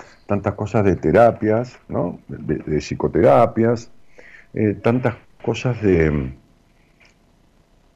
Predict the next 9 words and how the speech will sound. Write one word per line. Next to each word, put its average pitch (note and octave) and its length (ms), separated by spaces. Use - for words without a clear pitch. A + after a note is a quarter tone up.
este, D2+ 1120
de, C#2 800
de F#2 120
actividades, A#2+ 1040
eh, G2+ 60
digamos, F#2 640
este, F2 340
en F2 100
algún, F2 300